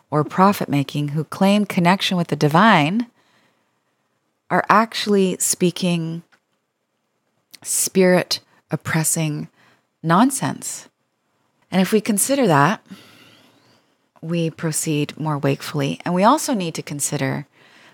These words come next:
the reverse, right? Uh, I wonder about all the people throughout time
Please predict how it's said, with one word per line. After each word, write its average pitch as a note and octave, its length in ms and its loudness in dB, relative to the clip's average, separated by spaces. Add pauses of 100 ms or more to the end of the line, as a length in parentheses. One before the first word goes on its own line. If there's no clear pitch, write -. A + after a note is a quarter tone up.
the D#3+ 80 -4
reverse, D3+ 600 -2
right? D#3 400 -4 (840)
Uh, E3 480 -2 (120)
I G3 260 6
wonder F3+ 520 -2
about D#3 280 0
all D#3+ 120 0
the F3 80 -2
people D#3 380 -4
throughout D3 360 0
time C#3+ 560 -2